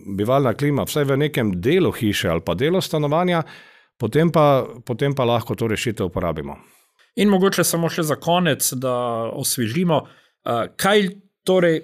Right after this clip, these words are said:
Speaker 2: pridobimo s tem, da imamo, eh,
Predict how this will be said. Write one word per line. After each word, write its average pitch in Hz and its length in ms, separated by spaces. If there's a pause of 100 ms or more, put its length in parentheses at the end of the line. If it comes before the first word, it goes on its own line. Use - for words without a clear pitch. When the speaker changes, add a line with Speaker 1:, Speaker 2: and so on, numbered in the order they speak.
Speaker 2:
pridobimo 156 760
s - 160
tem, 147 260
da 123 300
imamo, 127 800
eh, - 140